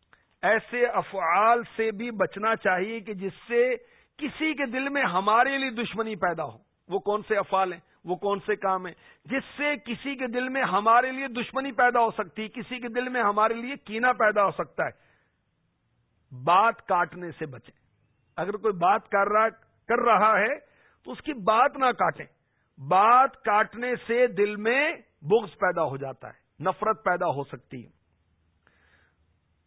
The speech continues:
اگر کسی کی تعزیت کرنی ہے،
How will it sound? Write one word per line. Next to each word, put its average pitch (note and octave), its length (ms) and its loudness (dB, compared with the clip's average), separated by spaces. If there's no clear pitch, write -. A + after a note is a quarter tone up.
اگر G#3+ 400 2
کسی A3 300 -8
کی A#3 180 -8
تعزیت G#3+ 560 2
کرنی G#3 360 -2
ہے، D#3+ 160 -14